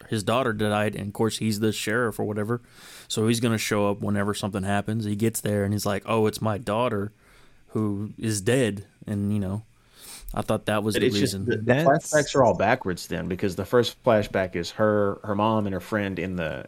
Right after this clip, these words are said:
Speaker 2: in the house at the table. Then the second one, she walks outside and the dad's, like, mourning something. And
Speaker 1: Yeah.
Speaker 2: then they're in the forest. So it's just kinda confusing. It's a little back and forth that was kinda confusing to me.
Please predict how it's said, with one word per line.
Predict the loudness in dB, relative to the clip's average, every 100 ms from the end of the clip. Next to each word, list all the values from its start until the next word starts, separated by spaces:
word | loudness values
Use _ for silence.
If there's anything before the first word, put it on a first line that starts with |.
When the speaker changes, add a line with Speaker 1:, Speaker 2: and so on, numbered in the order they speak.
| -8
Speaker 2:
in | -6
the |
house | -2 0 0 0
at | -8
the | -8
table. | -2 -2 0 -4 -6 _ _ _ _ -8
Then | -6
the | 0
second | 2 2 0
one, | -4
she | -2
walks | 0 0 0 -2
outside | -4 -2 0 2 0
and | -4
the | -4
dad's, | -2 0 -2
like, | -4
mourning | 0 0 0 -4
something. | -4 -6 -4 -6 -8 -12 _ _ _ _ _ _ _ 0
And | 2
Speaker 1:
Yeah. | 4
Speaker 2:
then | 4 4 2
they're | 0 -2
in | -4
the | -6 -4
forest. | 0 0 0 -4
So | -2 -2
it's | -2
just | -6 -2
kinda | -2 -2
confusing. | -6 -8 -2 -2 -2 -8 -10
It's | -4
a |
little | -2 -2
back | -2 -4 -4
and | -8
forth | -6 -6 -6
that | -8 -8
was | -10
kinda | -10 -10
confusing | -12 -10 -8 -8 -8 -12
to | -12
me. | -12 -14